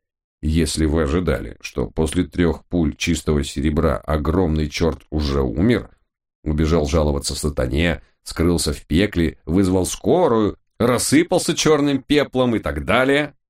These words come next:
то, увы, нет. Такого сказочного конца нам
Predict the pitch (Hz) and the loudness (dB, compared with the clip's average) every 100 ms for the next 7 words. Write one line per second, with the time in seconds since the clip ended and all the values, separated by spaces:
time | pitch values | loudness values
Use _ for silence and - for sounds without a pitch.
0 | _ - 113 110 87 80 101 - _ _ | _ -2 0 2 0 2 0 -2 _ _
1 | _ 67 92 76 - _ _ _ _ - | _ -2 0 0 -6 _ _ _ _ -8
2 | 85 87 71 - 73 67 76 76 76 - | -2 -2 -2 -2 -2 0 -2 -2 -2 0
3 | 95 113 - - 82 78 80 82 | 0 0 -6 -4 0 0 -2 -6